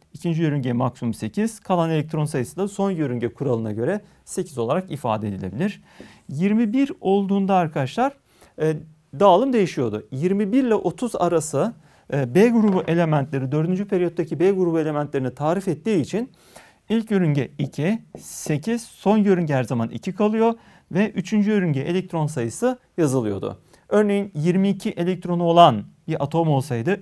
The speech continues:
iki, sekiz, yine burası iki olacaktı. Üçüncü yörüngede on elektron. E, proton sayısı yirmi üç olsaydı arkadaşlar burası iki, sekiz, on. E, burası arkadaşlar yine iki olacaktı, on iki. Yirmi üçten on iki çıktığında on bir.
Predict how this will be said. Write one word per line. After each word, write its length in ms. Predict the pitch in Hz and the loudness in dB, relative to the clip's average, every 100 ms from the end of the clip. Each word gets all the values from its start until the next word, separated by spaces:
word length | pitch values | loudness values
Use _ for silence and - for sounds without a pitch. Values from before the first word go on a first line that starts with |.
| - | -4
iki, 220 | 160 190 | -6 -4
sekiz, 480 | 165 - 151 147 113 | -6 -4 -4 -4 -2
yine 200 | 156 156 | 0 0
burası 280 | 135 127 143 | 0 -2 -4
iki 140 | 139 | -2
olacaktı. 500 | 196 202 208 202 226 226 - - - | -2 0 -4 -4 -6 -6 -10 -10 -8
Üçüncü 360 | - 202 156 | -4 -2 0
yörüngede 360 | 151 110 113 160 | 0 -2 -4 -2
on 220 | 185 180 | 2 2
elektron. 560 | 135 110 - 113 160 190 - _ _ - | 2 -2 -6 -4 -4 -6 -14 _ _ -6
E, 360 | 131 131 131 131 _ _ | -2 0 0 -4 _ _
proton 320 | 196 196 202 | 0 2 2
sayısı 280 | 185 185 185 | 0 -2 0
yirmi 200 | 180 190 | 0 0
üç 140 | 185 | 2
olsaydı 420 | 185 170 175 175 165 | 2 2 2 2 2
arkadaşlar 560 | 160 160 151 170 185 190 _ - | 0 -2 -2 -2 -4 -6 _ -4
burası 440 | 165 165 160 180 180 | 0 2 2 -4 -4
iki, 240 | 160 196 | -6 -4
sekiz, 580 | 165 - 160 156 151 165 - | -4 -2 -2 0 -2 -2 -2
on. 380 | 143 127 175 202 - _ - _ - | 2 2 0 -4 -12 _ -20 _ -4
E, 240 | 131 127 | -2 0
burası 440 | 170 185 185 190 - | 2 0 2 -2 2
arkadaşlar 460 | 160 160 165 180 156 | 0 2 -2 -2 -2
yine 240 | 160 165 | -2 -2
iki 180 | 156 180 | -2 -2
olacaktı, 440 | 143 120 117 - | 0 -2 -6 -8
on 220 | - 151 | -2 0
iki. 400 | 127 - 190 220 - | 0 0 -4 -4 -4
Yirmi 180 | 180 170 | -2 -2
üçten 180 | 160 | -2
on 140 | 165 165 | -4 -2
iki 200 | 156 147 | -4 -6
çıktığında 420 | 143 - 143 135 | -10 -6 -4 -2
on 280 | - 151 120 | 2 2 2
bir. 140 | 226 | -2